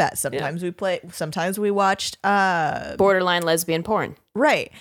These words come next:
Speaker 2: And I, that brings me to, I know this is Grammy talk, but I think
Speaker 1: Yeah.
Speaker 2: there's something more important, uh,
Speaker 1: Okay.
Speaker 2: than the Grammys that leads from, like, hot, hot musical women doing things.
Speaker 1: Yeah.
Speaker 2: Um, and what was, what was one of the music videos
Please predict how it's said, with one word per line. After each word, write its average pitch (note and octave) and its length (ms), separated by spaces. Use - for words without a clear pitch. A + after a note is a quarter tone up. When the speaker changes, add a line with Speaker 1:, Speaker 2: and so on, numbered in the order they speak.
Speaker 2:
And B3+ 80
I, C#4 280
that B3 460
brings C#4 320
me F#3+ 220
to, F3 560
I F#3 80
know A3+ 140
this A#3 160
is F3+ 80
Grammy E3 320
talk, - 220
but D3+ 100
I D#3 80
think F3 220
Speaker 1:
Yeah. E3 80
Speaker 2:
there's D#3+ 200
something D#3+ 360
more D#3 180
important, - 540
uh, E2+ 300
Speaker 1:
Okay. F3 220
Speaker 2:
than E3 160
the D3 80
Grammys G#2+ 580
that E3+ 320
leads E3+ 320
from, E3 180
like, C#3+ 300
hot, - 560
hot G3 520
musical F#3 540
women E3 340
doing D#3 300
things. C#3 440
Speaker 1:
Yeah. D3+ 340
Speaker 2:
Um, D#3+ 140
and F3+ 280
what C#4 340
was, C#4 560
what A3+ 220
was D4+ 160
one C4+ 100
of B3+ 100
the G#3 160
music E3+ 400
videos C#3 520